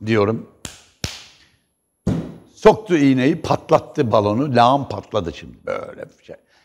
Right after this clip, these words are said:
Efendim bunun içinde bu sade iktidar adamları o bu hayır herkes var. Muhalefeti de içinde.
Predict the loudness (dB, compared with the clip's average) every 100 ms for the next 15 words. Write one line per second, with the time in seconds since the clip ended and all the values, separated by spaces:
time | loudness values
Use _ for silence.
0 | 2 6 6 4 0 0 0 0 2 2
1 | 2 8 8 8 0 -4 2 4 4 4
2 | 2 4 4 4 4 4 2 2 2 2
3 | 2 0 0 -2 -8 -8 -20 _ _ _
4 | _ _ _ _ _ _ _ _ _ _
5 | _ _ _ _ _ _ -2 -2 0 -4
6 | -8 -12 -12 -16 -20